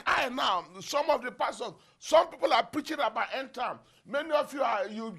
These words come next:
you, some ignore it. Even pastors ignore it. And the end will come eventually.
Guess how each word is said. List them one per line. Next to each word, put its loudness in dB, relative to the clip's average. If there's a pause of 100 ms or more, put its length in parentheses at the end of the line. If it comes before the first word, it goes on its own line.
you, -12 (240)
some 0 (280)
ignore -2
it. -10 (300)
Even 2
pastors 2
ignore 4
it. -6 (2000)
And 6
the 2
end 4
will 4
come 4
eventually. 4